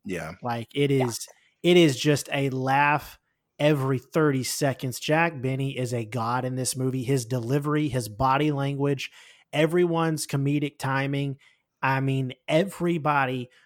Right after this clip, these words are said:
Speaker 2: was on point. I mean, it, it got to the point where it didn't even matter that you kind of knew what was coming. When, when the guy walks out, every time he says, "To be or not to be," like, it didn't matter because you're
Speaker 3: <laughs>
Speaker 2: just, you're just gonna be like, "This is the funniest shit I've ever seen in my life."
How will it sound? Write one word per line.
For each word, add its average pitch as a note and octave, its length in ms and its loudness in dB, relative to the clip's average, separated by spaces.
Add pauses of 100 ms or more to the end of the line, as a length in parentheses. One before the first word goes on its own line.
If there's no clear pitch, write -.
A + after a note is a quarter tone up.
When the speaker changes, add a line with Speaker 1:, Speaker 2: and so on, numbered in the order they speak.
(140)
Speaker 2:
was C3 200 0
on B2+ 220 0
point. A#2 400 -4
I C3 80 -2
mean, C#3+ 280 -4 (140)
it, D#3+ 280 -6
it C3+ 60 -10
got F#3 180 4
to F3+ 80 -4
the D#3+ 80 0
point F3+ 260 -4
where D3+ 140 0
it D3+ 120 0
didn't G3 200 0
even D#3+ 240 0
matter C#3 580 0
that C3+ 180 -4
you C#3+ 100 -2
kind D#3 240 -2
of C3+ 120 -4
knew C#3 200 2
what C3+ 220 0
was B2 160 -6
coming. A#2 480 -6
When, B2+ 240 -10
when C#3 140 -6
the C#3 80 -4
guy E3+ 240 -2
walks D3 360 2
out, C3 360 0
every C3 260 -2
time C3+ 280 -4
he B2+ 100 -6
says, C3+ 300 -4
"To A#2 100 -14
be B2 180 -4
or A#2+ 60 -6
not A#2 240 -10
to - 80 -20
be," G#2 360 -18 (360)
like, C3 260 -2
it D3+ 100 0
didn't D#3 240 2
matter C#3+ 460 4
because C#3+ 320 4
you're D3+ 140 4
Speaker 3:
<laughs> - 20 -2
Speaker 2:
just, D#3 300 -2 (240)
you're D#3+ 100 4
just E3 320 0
gonna D#3+ 220 2
be D3 180 0
like, C3+ 240 -2
"This D3+ 240 2
is D3+ 160 -4
the C#3+ 160 -4
funniest D#3+ 340 4
shit D3+ 160 2
I've C3 120 -2
ever B2+ 160 -4
seen C3 240 -6
in B2 60 -10
my A#2 100 -8
life." G#2 320 -12